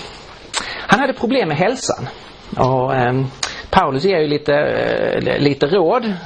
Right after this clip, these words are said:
Drick inte bara vin för din mage och dina ständiga problem, utan prova också att dricka vin. Se om det hjälper dig.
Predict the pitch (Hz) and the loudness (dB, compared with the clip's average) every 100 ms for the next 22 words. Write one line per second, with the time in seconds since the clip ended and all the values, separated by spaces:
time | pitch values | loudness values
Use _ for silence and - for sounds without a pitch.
0 | 156 156 139 147 143 139 135 147 151 147 | -4 -2 0 0 2 2 0 2 2 2
1 | 233 190 - - - - 147 147 143 160 | 0 -4 -12 -20 -4 2 2 2 2 2
2 | 180 135 156 165 143 135 139 151 143 127 | 2 2 0 0 0 0 2 2 2 0
3 | 143 135 131 190 226 - 151 123 117 - | 0 2 2 2 0 0 0 -2 -4 -12
4 | - - - - 220 214 214 190 185 185 | -18 -18 -2 2 4 2 0 0 0 0
5 | 302 131 113 - 185 165 175 151 - - | 0 0 0 2 4 4 2 2 -2 -6